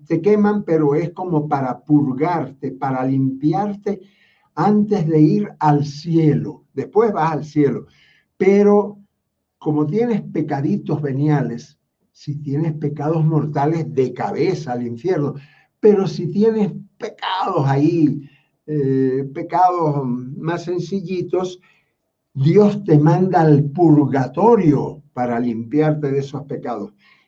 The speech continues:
Y la forma de acabar pronto en el purgatorio era pagando dinero. Cada pecado tenía su tarifa, mi hermano. Todos los pecados estaban bien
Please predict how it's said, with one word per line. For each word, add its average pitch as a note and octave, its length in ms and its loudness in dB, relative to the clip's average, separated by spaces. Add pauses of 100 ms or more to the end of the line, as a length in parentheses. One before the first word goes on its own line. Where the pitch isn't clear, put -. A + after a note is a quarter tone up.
Y D3+ 100 -4
la C#3+ 140 -4
forma G#3+ 460 -4
de D3 260 2
acabar B2+ 760 -4
pronto E3+ 500 -4
en A#2 80 -4
el G#2+ 140 -8
purgatorio D#3 880 2
era D3+ 480 6 (800)
pagando D#3+ 1000 2
dinero. C#3 640 0
Cada F#3 400 -2
pecado E3+ 560 -2
tenía D#3+ 380 0
su F3+ 380 -10
tarifa, D3+ 720 -4
mi B2 180 -4
hermano. B2+ 1040 -6 (520)
Todos F#3 280 2
los D#3 120 2
pecados D#3+ 480 2
estaban D3+ 520 2
bien F3 440 0